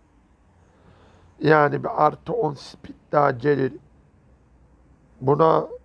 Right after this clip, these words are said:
bu Poison Vial'i takıyorum. Çünkü buradan bakıyorsunuz en çok hangisi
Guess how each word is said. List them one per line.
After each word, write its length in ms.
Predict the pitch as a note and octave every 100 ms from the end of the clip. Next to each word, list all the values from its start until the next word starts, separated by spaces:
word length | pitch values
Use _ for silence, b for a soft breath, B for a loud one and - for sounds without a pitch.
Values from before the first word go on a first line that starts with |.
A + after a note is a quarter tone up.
| _ _
bu 280 | - - - _ _ _ _ -
Poison 680 | C3+ D3 C3+ - D3+ C#3+
Vial'i 420 | C#3 C#3+ D3 D3 -
takıyorum. 680 | C#3 B2+ - A#2+ B2+ C3 _ _ _ _ _ _ _ _ _ _
Çünkü 800 | _ - C3+ C3 C#3+ C#3 - - - _ _ _ _
buradan 540 | C3 C3 B2+ B2 B2+ C3
bakıyorsunuz 760 | C3 - D#3 C3+ - - C3+ - -
en 200 | C3+ C3
çok 360 | - C3+ -
hangisi 680 | A#2 B2+ B2+ - - - -